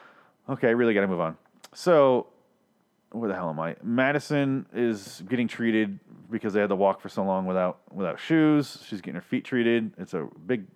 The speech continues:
big long shot of her foot getting taken care of. And I'm like, "Fucking Tarantino's at home somewhere jerking off. Just fucking fiercely masturbating. Just going to town." <sighs>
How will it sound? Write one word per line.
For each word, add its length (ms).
big 140
long 300
shot 260
of 60
her 80
foot 300
getting 280
taken 240
care 240
of. 160
And 120
I'm 60
like, 140
"Fucking 280
Tarantino's 560
at 120
home 200
somewhere 360
jerking 360
off. 400
Just 300
fucking 480
fiercely 460
masturbating. 680
Just 280
going 200
to 60
town." 360
<sighs> 400